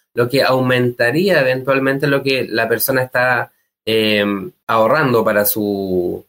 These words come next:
para su pensión. Yo creo que ese es el primer consenso que existe. El pri-, el, lo,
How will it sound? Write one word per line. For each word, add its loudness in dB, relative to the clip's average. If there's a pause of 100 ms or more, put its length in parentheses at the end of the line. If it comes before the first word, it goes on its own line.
(120)
para 2
su -2
pensión. 2
Yo 2
creo 0
que 0
ese -2
es -4
el -2
primer -2
consenso -2
que -10
existe. -12 (120)
El -10
pri-, -2
el, 2 (280)
lo, -2